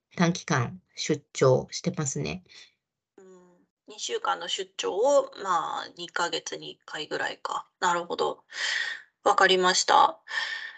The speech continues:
Speaker 2: じゃあ、あの、次、鈴木さんにお聞きしたいんですけども、鈴木さんは今のところどうですか？普段どれぐらい、何時から何時ぐらいまで勤務されてますか？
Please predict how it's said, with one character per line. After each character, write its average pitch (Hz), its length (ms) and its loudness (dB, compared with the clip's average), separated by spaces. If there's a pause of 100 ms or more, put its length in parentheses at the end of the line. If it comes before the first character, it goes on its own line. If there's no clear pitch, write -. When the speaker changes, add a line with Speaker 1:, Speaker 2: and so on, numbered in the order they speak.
(340)
Speaker 2:
じ 370 80 6
ゃ 320 160 10
あ、 - 40 8
あ - 20 6
の、 202 280 6
次、 - 360 -6
鈴 208 280 -2
木 247 120 -4
さ 254 180 6
ん 254 80 4
に 254 120 4
お 247 40 2
聞 247 180 -4
き 240 140 -4
し - 100 0
た 240 160 8
い 233 60 4
ん 190 80 -4
で 180 140 -6
す - 100 -18
け 175 120 -6
ど 165 100 -2
も、 180 300 4
鈴 339 240 2
木 - 100 -6
さ 381 240 8
ん 359 60 2
は 339 240 4
今 302 180 2
の 196 140 2
と 165 100 -4
こ 175 140 0
ろ 165 100 0
ど 185 120 0
う 180 40 0
で 196 100 -6
す - 80 -16
か？ 196 160 -4
普 311 100 -6
段 220 260 6
ど 180 100 0
れ 214 140 0
ぐ 247 100 4
ら 254 180 4
い、 247 180 -4
何 285 220 4
時 254 100 -2
か 165 160 6
ら 156 100 2
何 170 200 -6
時 185 100 -6
ぐ 208 80 0
ら 190 120 4
い - 80 -4
ま - 80 -10
で - 120 -14
勤 175 260 -10
務 160 80 -8
さ 175 100 -10
れ 170 120 -6
て 175 100 -10
ま 170 160 -8
す - 60 -20
か？ 202 340 -4